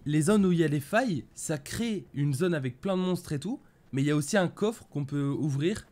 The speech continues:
et dans lequel on a des armes, euh, comment on peut les appeler ? Les armes aliens, mais vraiment, euh, aliens, quoi. Oh, l'eau, par contre, elle est incroyable.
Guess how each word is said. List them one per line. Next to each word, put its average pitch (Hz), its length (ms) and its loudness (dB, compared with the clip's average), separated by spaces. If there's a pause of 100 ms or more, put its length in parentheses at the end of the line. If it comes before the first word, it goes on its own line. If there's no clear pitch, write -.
(120)
et 123 80 -4
dans 131 120 -2
lequel 180 260 -2
on 147 140 -2
a 123 240 -2
des 113 280 -2
armes, 143 220 -2
euh, 107 380 -4 (100)
comment 208 220 -4
on 254 40 -4
peut 165 120 -6
les 123 160 -2
appeler ? 135 340 -4 (920)
Les 120 180 -2
armes 139 240 0
aliens, 196 360 2
mais 131 360 2
vraiment, 147 500 0
euh, 135 180 0
aliens, 165 300 -2
quoi. 107 220 -6 (300)
Oh, 147 120 6
l'eau, 160 220 10
par 160 160 0
contre, 156 180 0
elle 131 100 0
est 120 60 2
incroyable. 131 540 0